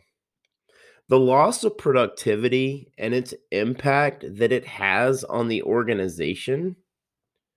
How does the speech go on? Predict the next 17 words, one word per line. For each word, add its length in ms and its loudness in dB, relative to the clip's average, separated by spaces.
And 120 2
the 80 -4
thing 220 2
that 100 2
I 60 4
want 240 6
to 40 4
make 260 4
very 320 4
clear 360 2
is 160 -2
this 240 -2
isn't 480 2
just 280 -2
about 400 -2
stem 540 -2
jobs. 680 -8